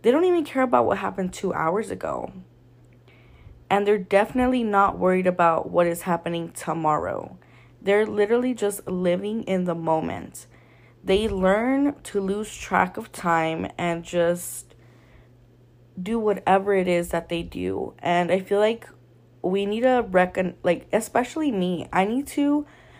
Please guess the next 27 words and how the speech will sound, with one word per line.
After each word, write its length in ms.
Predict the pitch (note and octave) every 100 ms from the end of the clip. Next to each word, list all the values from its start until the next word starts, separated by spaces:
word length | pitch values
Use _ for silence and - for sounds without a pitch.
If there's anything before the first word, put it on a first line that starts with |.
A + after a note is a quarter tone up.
| -
connect 500 | - A3 G3+ G3+ G#3+
with 160 | - -
my 120 | D#4
inner 280 | - G3 A3
child 640 | A3+ F3+ E3 E3+ F3+ F#3+ -
and 280 | F3+ F3+ F#3
just 680 | F#3 E3+ E3+ F#3 - - - - - - - - - - - _ _ - -
learn 420 | F#3 F#3+ A3+ C4 -
how 140 | G#3
to 140 | - A3+
live 140 | A3+
freely 540 | - F#3 E3+ - - - - - - - - - -
and 640 | F#3 F3+ E3+ F3 F3+ - - _ - -
live 300 | F#3 F#3 F#3+
like 220 | A3+ A3+
a 80 | G3
kid, 560 | F#3 - E3 D3 - F3+ - - F3+
because 680 | F#3+ - F#3+ E3+ F3 - - -
that 540 | F3+ F#3 G#3+ A#3+ - -
is, 240 | G#3 G#3+
I 160 | - F#3+
feel 160 | F#3+
like, 260 | F#3+ F#3+ -
a 80 | F3
big 400 | - E3+ F#3 -
part 360 | - E3+ -
in 360 | E3+ D#3+ E3